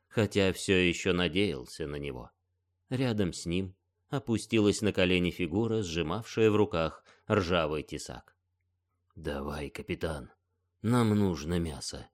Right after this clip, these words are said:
произнёс человек. "Тарвакс, ты же видишь нарывы. Она изъедена заразой. Сожги её нетронутой".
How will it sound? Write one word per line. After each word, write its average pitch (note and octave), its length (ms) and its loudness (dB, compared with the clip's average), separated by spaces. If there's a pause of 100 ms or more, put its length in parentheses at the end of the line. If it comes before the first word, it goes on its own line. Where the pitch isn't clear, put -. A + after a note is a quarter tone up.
(420)
произнёс F#2 600 2
человек. D2+ 580 -8 (1040)
"Тарвакс, D#2 600 -2 (360)
ты A#2+ 120 0
же G2+ 140 0
видишь G2 440 -2
нарывы. F2+ 480 -2 (460)
Она F#2+ 360 2
изъедена F#2 500 2
заразой. E2+ 640 -2 (500)
Сожги G#2 440 -4
её A#1+ 360 -6 (680)
нетронутой". D#2 840 -4